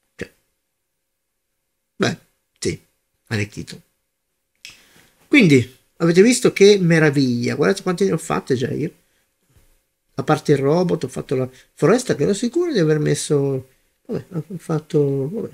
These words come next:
comunque. Qui il treni, ho fatto i treni.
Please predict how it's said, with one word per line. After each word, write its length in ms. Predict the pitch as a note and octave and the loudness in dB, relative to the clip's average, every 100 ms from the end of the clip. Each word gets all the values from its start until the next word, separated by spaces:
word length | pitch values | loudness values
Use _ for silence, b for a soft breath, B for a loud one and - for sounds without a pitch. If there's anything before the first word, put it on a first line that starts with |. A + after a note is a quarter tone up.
| _ | _
comunque. 460 | E3+ C#3 D3 - - _ _ _ | -8 -8 -10 -12 -16 _ _ _
Qui 120 | D3 | -4
il 100 | B2+ | 0
treni, 420 | - G#3 G#3 D#3 | 4 8 8 6
ho 60 | C3+ | 0
fatto 280 | - B2 C#3 | -4 -8 -4
i 40 | |
treni. 600 | D3 G3 F3 D3 C3 B2+ | 0 2 4 2 -2 -6